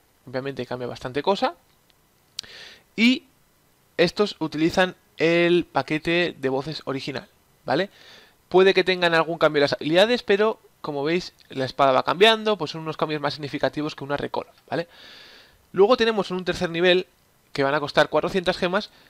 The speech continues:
pues esto ya empieza a ser un cambio más grande, ¿vale? Por ejemplo, la nueva skin de Scylla, Koch Prime, o sea, Scylla, o la de Desert Space, la tenemos también en ese nivel,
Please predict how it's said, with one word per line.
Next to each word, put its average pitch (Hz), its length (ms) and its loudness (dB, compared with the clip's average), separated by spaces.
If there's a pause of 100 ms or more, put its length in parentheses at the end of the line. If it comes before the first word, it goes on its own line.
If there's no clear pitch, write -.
(220)
pues 190 200 4
esto 165 240 -4
ya 165 100 4
empieza 160 200 0
a 135 40 -8
ser 151 120 -8
un 147 60 -10
cambio 139 380 -2
más 131 200 -6
grande, 156 220 -14 (160)
¿vale? 131 240 -4 (480)
Por 127 120 -2
ejemplo, 135 420 2
la 131 140 6
nueva 127 220 0
skin 131 260 -10
de 123 100 -4
Scylla, 147 340 -2
Koch - 220 -12
Prime, 156 320 -4 (560)
o 143 40 -20
sea, - 300 -14
Scylla, 165 480 -6 (140)
o 127 100 -8
la 123 80 -10
de 120 100 -6
Desert 131 300 0
Space, 165 280 2
la 139 100 4
tenemos 127 260 -10
también 127 240 -8
en 120 60 -12
ese 123 160 -12
nivel, 196 320 -2